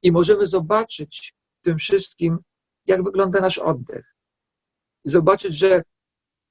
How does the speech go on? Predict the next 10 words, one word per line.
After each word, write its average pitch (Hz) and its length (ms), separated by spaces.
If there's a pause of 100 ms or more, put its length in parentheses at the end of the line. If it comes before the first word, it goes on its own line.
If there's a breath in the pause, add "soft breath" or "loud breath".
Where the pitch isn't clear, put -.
ten 170 160 (140)
oddech 175 560 (220)
to 170 100
jest 170 340
coś, 196 540 (500)
co 175 440 (260)
każdy 190 260
z 175 60
nas 160 260
ma 160 440